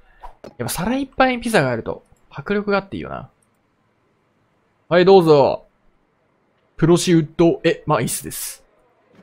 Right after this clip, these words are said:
完璧じゃない？これ。これ以上ないんだが。うわ、最高。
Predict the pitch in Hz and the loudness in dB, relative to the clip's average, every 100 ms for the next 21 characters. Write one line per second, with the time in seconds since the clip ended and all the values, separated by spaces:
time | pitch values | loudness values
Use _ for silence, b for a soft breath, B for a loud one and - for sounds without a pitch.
0 | _ - - - - 156 - 202 190 190 | _ -20 -16 -14 -12 -12 -8 -6 -4 -6
1 | 175 95 57 _ _ _ _ _ _ _ | -6 -8 -12 _ _ _ _ _ _ _
2 | _ _ _ _ _ _ _ _ _ - | _ _ _ _ _ _ _ _ _ -20
3 | _ - 147 190 143 123 120 104 - - | _ -10 -6 -6 -6 -6 -8 -10 -12 -8
4 | 147 156 165 165 143 - 156 160 160 - | -2 0 4 4 2 0 -4 -2 -2 -4